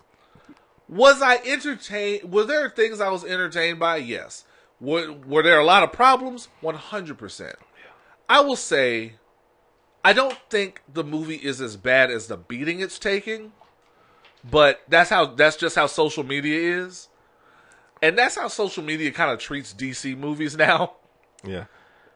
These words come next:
Speaker 1: Not that they don't deserve it.
Speaker 2: I, I will say the movie was kind of a mess, but I also, I also believe that it's go-, it's a different viewing experience in theaters.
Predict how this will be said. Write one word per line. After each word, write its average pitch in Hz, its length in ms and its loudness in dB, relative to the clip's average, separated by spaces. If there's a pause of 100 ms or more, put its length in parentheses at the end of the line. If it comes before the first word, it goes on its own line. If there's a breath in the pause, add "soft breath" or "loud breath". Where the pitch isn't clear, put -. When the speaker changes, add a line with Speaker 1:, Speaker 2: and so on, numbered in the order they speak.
(320 soft breath)
Speaker 1:
Not 240 180 4
that 170 100 -10
they 165 120 4
don't 143 180 0
deserve 113 400 -4
it. 85 100 -12
Speaker 2:
I, 180 220 2
I 190 140 6
will 220 180 0
say 180 160 -2
the 123 160 -2
movie 117 380 -4
was 95 180 -8
kind 101 220 -2
of 95 80 -8
a 90 80 -8
mess, 92 460 -8 (200)
but 98 340 -6 (560 soft breath)
I 117 140 -6
also, 120 460 -8 (120)
I 117 140 2
also 127 300 2
believe 101 460 -8
that 92 340 -8 (1800)
it's 131 200 -6
go-, 135 200 -2
it's 143 200 -6
a 127 80 -4
different 120 440 -4
viewing 113 300 -6
experience 92 840 -12 (400)
in 104 140 -10
theaters. 90 520 -12